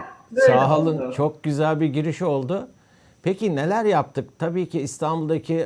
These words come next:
Speaker 2: Anadolu'nun her köşesinde çalışmalarınız var ama özellikle Van ağırlıklı olmak üzere üniversitede kızlarımızla mesela bir giysi eviniz var, sizin projeniz. Neler yaptık bursların dışında? Bunlardan bahseder misiniz?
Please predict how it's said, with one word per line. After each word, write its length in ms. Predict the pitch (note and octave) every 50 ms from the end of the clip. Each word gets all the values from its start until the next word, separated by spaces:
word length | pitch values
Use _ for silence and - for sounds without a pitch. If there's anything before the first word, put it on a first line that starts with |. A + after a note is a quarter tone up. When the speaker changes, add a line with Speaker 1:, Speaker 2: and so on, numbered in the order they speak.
| - -
Speaker 2:
Anadolu'nun 680 | - C#3 C#3+ D3+ D3 D3 D3+ D3+ C#3 D#3 D#3 D3 D3+
her 180 | C#3 D#3 E3 D#3
köşesinde 540 | - D#3+ C3+ A#2+ C3 A2+ - C#3+ C#3+ C3+ C3
çalışmalarınız 800 | - D3 C#3 C#3+ C#3 C#3 C3+ C3+ C#3 C3+ C3+ C3+ C3+ B2+ A2+ C#3
var 100 | F#3 G3
ama 300 | F3+ C#3+ A#2 G2 D#2 - _ _ _ _ _ _ _
özellikle 420 | - B2+ C3 D#3+ F#3 E3+ D3+ C#3 B2+
Van 160 | C3+ D#3 F#3
ağırlıklı 500 | F3 E3 D#3 C#3+ C3+ B2+ A#2+ - C3 C3
olmak 340 | A#2 B2 C3 C#3+ C#3 C3+ B2+
üzere 200 | B2+ A2 A2 G2+
üniversitede 760 | A2 B2 C3 C#3 C#3+ C#3+ B2+ - - A#2+ A2 G2+ F#2+ F2+ - - _ _ _ _ _ _ _
kızlarımızla 880 | - - D3 C3+ A#2+ C#3+ C#3 C3 C3+ C3 C3 A#2+ A2 B2 B2+ A#2+ G2+ D#2+ - _ _ _ _ _
mesela 480 | - A#2+ A#2 - D3 C3 C3 C3 C3 B2+
bir 60 | C3+
giysi 360 | A2+ A2+ B2+ B2+ A#2 - -
eviniz 380 | C3+ C3+ C3+ C3 C3+ C3 A2+ B2
var, 160 | B2+ A#2 G#2
sizin 340 | F2 - G#2+ A2 A#2 A#2 A2
projeniz. 680 | A2+ A#2 A2+ A2 G2 G2 G2+ F2+ F2 E2+ - - - _ _ _ _ _ _ -
Neler 320 | C3+ D3+ E3 F3 F3+ F3
yaptık 460 | F3 E3 C#3 B2 - - - - - B2
bursların 540 | C#3 B2+ A2 - D3+ D3 C3+ C#3+ C#3 B2+
dışında? 500 | B2+ A#2+ - - A2+ G#2 G2+ F#2+ F#2+ E2 - - _ _ _ _ _ -
Bunlardan 500 | D#3+ E3+ F3+ G3+ A3 G3+ A3 G#3+ F#3+ D#3+
bahseder 480 | D#3 D3 - - E3 C#3+ D#3+ D#3 D#3+
misiniz? 580 | D3 C3+ A2+ - - G2+ F#2+ E2 D#2 - -